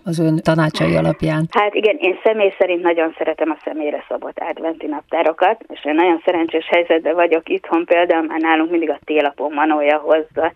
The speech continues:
Speaker 2: december elsején az adventi naptárt, és a kis csomagokba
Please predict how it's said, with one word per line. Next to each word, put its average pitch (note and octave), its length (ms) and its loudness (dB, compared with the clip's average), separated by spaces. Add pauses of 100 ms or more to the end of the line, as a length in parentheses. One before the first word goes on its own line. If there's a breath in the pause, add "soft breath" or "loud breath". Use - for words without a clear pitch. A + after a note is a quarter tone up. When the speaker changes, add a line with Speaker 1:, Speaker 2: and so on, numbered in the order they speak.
(140)
Speaker 2:
december D3+ 500 0
elsején D#3 540 0
az D#3 120 0
adventi E3 520 -4
naptárt, D#3+ 560 -2 (540 loud breath)
és - 220 -4
a D#3+ 160 2
kis - 240 -4
csomagokba D3+ 680 2